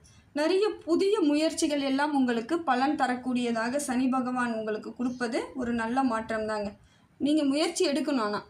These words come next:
நிறைய முயற்சி பண்ணணும். எது உங்களுக்கு சரிப்பட்டு வரும், எது சாதகமான பலன் தரும்ன்றதை யோசித்து, சிந்தித்து நீங்கள் செயல்படுத்தினால் எல்லா விதத்திலும் மாறுதல்கள் இருக்குதுங்க. அதே போல பணத்துல நீங்க வந்து குடுக்கல் வாங்கல் விஷயம் இருக்குதுன்னா,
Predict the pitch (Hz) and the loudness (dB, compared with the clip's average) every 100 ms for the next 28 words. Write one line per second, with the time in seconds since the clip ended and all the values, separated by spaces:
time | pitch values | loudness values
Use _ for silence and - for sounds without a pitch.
0 | - - 226 247 302 403 311 302 311 320 | -16 -8 -2 0 0 2 2 0 -2 -2
1 | 254 240 233 233 - 233 247 320 311 277 | -2 -2 -2 -4 -4 -2 2 2 2 0
2 | 269 262 269 277 320 262 269 262 320 277 | -2 -4 -2 -2 0 0 0 2 2 2
3 | 247 311 - 262 285 269 277 294 277 254 | 0 0 0 0 0 0 0 0 0 0
4 | 285 269 254 262 254 247 226 214 254 - | 0 0 0 0 0 0 -2 -2 -4 -2
5 | 294 - 330 277 269 277 269 311 269 220 | -4 0 0 2 2 2 0 0 0 -2
6 | - 247 277 269 226 233 233 262 269 - | -2 -2 -2 -2 -4 -2 -2 -2 -4 -10
7 | - - - _ 233 233 294 311 269 233 | -20 -20 -20 _ -4 0 0 0 0 -2
8 | 240 262 311 247 240 262 247 240 247 233 | -2 0 2 2 0 0 -2 -2 -2 -2
9 | 226 254 220 202 202 - _ _ _ _ | -4 -4 -6 -6 -10 -14 _ _ _ _
10 | - 311 349 339 339 - 311 320 403 - | -4 -2 0 0 0 -2 0 2 0 0
11 | 403 392 370 339 311 277 294 311 415 466 | 0 2 2 2 2 2 2 2 2 -2
12 | - _ _ - 349 339 381 370 320 294 | -8 _ _ -2 0 0 0 2 2 2
13 | 277 254 262 269 226 247 320 330 262 254 | 2 0 0 -2 0 0 2 2 2 4
14 | 262 | 4